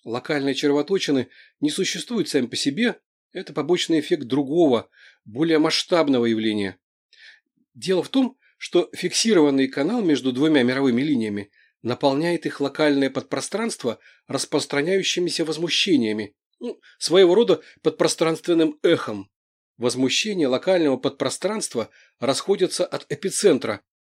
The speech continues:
устья фиксированной червоточины, со скоростью в несколько раз больше световой. Возникает своего рода сфера, в пределах которой и могут возникать эхо-червоточины. Вэлл. То есть этот канал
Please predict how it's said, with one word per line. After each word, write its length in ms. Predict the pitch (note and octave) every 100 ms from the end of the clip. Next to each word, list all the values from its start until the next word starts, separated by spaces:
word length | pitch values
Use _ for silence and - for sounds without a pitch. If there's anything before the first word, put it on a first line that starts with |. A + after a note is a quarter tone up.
| _ _ _ -
устья 340 | A3 F3+ D#3
фиксированной 640 | - C#3+ - C3 A#2+ B2
червоточины, 720 | A#2 C#3 D3+ E3 D3 A#2+ A2+ - _ _ _ _ _ _ _
со 160 | -
скоростью 500 | A#2+ - G3 F3+ -
в 60 | C#3+
несколько 420 | E3 - C3 -
раз 160 | D#3+ D3
больше 280 | C#3 D3+ C3
световой. 560 | C#3 D#3+ D#3 A#2 - _ _ _ _ -
Возникает 520 | C#3 D3 D#3+ C4+ -
своего 280 | D#3+ F3+ G3
рода 300 | F3+ E3 -
сфера, 680 | - - - F#3+ A#3+ E3 G2+ _ _
в 140 | - -
пределах 400 | D#3+ E3 F3 C#3+
которой 520 | E3 D#3+ A#3+ C#3+ - _ -
и 100 | G3
могут 340 | F#3+ D3+ C3
возникать 540 | C3 A#2 C#3 C#3+ B2 -
эхо-червоточины. 1000 | B2+ B2 A#2 B2 C3+ C3+ A#2+ A#2+ A2 - _ _ _ _ _ _
Вэлл. 420 | F#2+ G2 F#2+ G2+ _ _ _ _ _ _
То 80 | A#2+
есть 280 | A#2 - -
этот 260 | B2+ C#3 -
канал 500 | C#3 A#2+ G#2+ B2+